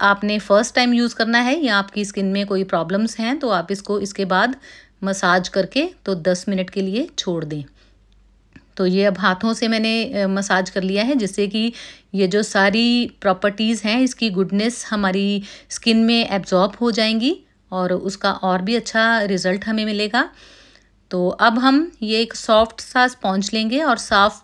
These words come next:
पानी में डिप करके इसको वाइप ऑफ कर देंगे। तो देखिए, पहली बार में ही आपकी स्किन में एक चमक आ जाएगी, एक ग्लो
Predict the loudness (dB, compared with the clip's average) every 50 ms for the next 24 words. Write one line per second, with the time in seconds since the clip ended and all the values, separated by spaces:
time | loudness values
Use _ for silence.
0 | _ 0 0 2 2 2 2 2 0 -2 -6 -20 -20 _ _ -6 -4 -4 -2 -2
1 | -2 -2 -2 -2 -2 0 0 0 0 2 0 -2 -2 -2 -6 -10 -12 -12 -12 -4
2 | -2 0 0 0 -2 -6 _ _ _ _ _ _ _ _ _ _ _ -4 0 0
3 | 0 2 0 -2 -2 -4 -4 -6 -6 -6 -6 -6 -6 -8 -8 -10 -12 _ _ _
4 | _ _ _ _ _ _ _ _ _ _ _ _ _ _ _ _ _ _ _ _
5 | _ _ _ _ _ _ _ _ _ _ _ _ _ _ _ -10 -8 -4 -2 -2
6 | -2 -2 0 0 0 0 -2 -4 -10 _ -20 _ _ _ _ _ 2 4 6 6
7 | 6 6 6 6 6 6 6 6 6 4 2 2 2 4 4 4 4 2 2 0
8 | -2 -4 -6 -4 -4 -2 -2 0 0 0 0 0 -2 -2 -4 -4 -4 -6 -8 _
9 | -2 -2 0 2 2 2 2 2 2 2 2 2 0 -2 -2 -2 -4 -4 -4 -6
10 | -8 -10 -6 -4 -2 0 0 0